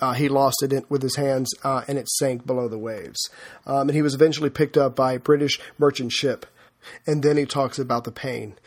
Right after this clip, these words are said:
Um, "Acute misery passed by as the salt dried about my face injuries,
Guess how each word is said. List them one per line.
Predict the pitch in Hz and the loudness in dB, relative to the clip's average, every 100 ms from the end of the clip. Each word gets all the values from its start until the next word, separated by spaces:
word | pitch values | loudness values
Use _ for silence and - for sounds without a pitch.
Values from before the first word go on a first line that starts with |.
| - - | -20 -10
Um, | 135 131 123 117 _ - - - | -6 -4 -4 -6 _ -20 -20 -8
"Acute | 139 - - 185 190 - | -8 -4 -2 -2 -2 0
misery | 151 147 143 123 | 2 2 0 -2
passed | - 139 135 - | -2 -2 -2 -2
by | 135 127 110 113 - | 0 0 0 -4 -8
as | - | -6
the | 131 | -4
salt | - 151 139 | 0 2 0
dried | 131 139 131 127 | 0 0 0 0
about | 120 123 | 0 0
my | 127 127 | -2 -8
face | - 139 123 143 | -4 -4 -4 -6
injuries, | 123 113 113 | -6 -8 -8